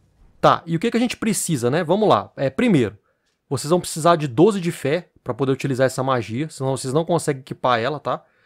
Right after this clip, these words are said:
Conseguir equipar consegue, mas não consegue utilizar, tá?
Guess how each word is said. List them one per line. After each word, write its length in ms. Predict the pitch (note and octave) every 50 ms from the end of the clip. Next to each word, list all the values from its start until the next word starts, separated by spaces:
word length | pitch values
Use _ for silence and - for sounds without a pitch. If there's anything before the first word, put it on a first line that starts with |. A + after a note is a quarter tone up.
| _ _ _ _ _ _ -
Conseguir 240 | - G3 F#3 F#3 A#3
equipar 340 | A#3 - B3+ - A3 G#3 G#3
consegue, 420 | - D#4+ E4 - - A3+ D#3 B2
mas 100 | B2+ B2+
não 60 | C#3
consegue 300 | C#3 F3 D#3+ - E3 E3+
utilizar, 540 | E3+ E3 - F3+ A3+ A3+ A3 C3+ G2+ - _ _ _ _
tá? 240 | - A2+ D3+ F#3+ -